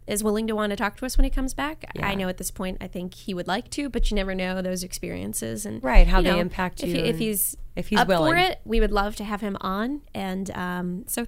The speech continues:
Speaker 1: be thinking ahead. If you have any questions and you wanna ask,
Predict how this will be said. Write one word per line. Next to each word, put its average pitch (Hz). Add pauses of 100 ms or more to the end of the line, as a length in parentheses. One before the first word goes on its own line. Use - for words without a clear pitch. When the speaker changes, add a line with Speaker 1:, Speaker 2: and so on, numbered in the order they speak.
(120)
Speaker 1:
be 294
thinking 302
ahead. 277
If -
you 226
have 262
any 254
questions 247
and 226
you 208
wanna 202
ask, -